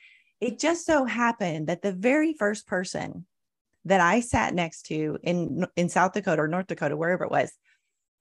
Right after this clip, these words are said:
was a patent attorney who was an entrepreneur. And he and I hit it off.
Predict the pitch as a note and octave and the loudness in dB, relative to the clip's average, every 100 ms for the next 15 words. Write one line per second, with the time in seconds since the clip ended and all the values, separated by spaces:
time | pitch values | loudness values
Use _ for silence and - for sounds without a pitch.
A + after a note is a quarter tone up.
0 | _ E3+ F#3+ F#3+ F#3+ A#3 G3+ G3 F#3+ F3 | _ -2 0 0 0 0 0 -2 -2 0
1 | E3+ D#3+ D#3+ D#3 D#3 - C#3+ D3+ - _ | 0 -2 -2 -2 -4 -6 -10 -8 -10 _
2 | _ _ _ _ _ _ - F#3+ F#3+ F#3 | _ _ _ _ _ _ 0 4 4 2
3 | F3 - F#3+ B3 B3 F#3 F3+ F#3 E3+ G3+ | 0 -4 -2 0 2 2 0 0 0 2
4 | - | 0